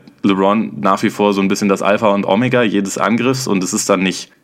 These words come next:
es, es läuft ja auch einfach nicht so wie bei den Warriors, dass der Ball die ganze Zeit schnell bewegt wird und, und hin und her und auf, überall hast du Bewegung und Aktivität, sondern es ist halt nach wie vor einfach, da ist ein Typ, der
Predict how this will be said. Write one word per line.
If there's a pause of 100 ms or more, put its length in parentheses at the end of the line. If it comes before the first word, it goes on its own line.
(300)
es,
es
läuft
ja
auch
einfach
nicht
so
wie
bei
den
Warriors,
dass
der
Ball
die
ganze
Zeit
schnell
bewegt
wird
und,
und
hin
und
her
und
auf,
überall
hast
du
Bewegung (260)
und
Aktivität,
sondern
es
ist
halt
nach
wie
vor
einfach, (300)
da
ist
ein
Typ,
der